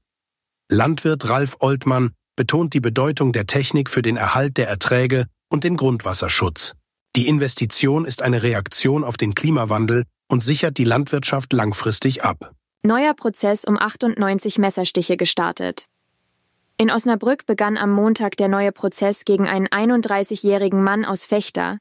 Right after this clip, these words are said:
Speaker 2: der seine Ex-Freundin mit achtundneunzig Messerstichen getötet haben soll. Der Angeklagte gestand die Tat, die im Juni zweitausenddreiundzwanzig stattfand. Das Landgericht Osnabrück prüft nun, ob es sich um Mord handelt,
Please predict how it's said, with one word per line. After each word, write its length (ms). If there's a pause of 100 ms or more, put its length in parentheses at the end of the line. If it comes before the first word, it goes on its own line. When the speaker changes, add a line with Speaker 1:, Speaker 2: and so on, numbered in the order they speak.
(500)
Speaker 2:
der 80
seine 260
Ex-Freundin 720
mit 160
achtundneunzig 760
Messerstichen 640
getötet 480
haben 240
soll. 320 (1000)
Der 140
Angeklagte 640
gestand 400
die 80
Tat, 360
die 100
im 80
Juni 300
zweitausenddreiundzwanzig 1600
stattfand. 580 (960)
Das 160
Landgericht 500
Osnabrück 520
prüft 320
nun, 180
ob 160
es 100
sich 180
um 100
Mord 280
handelt, 440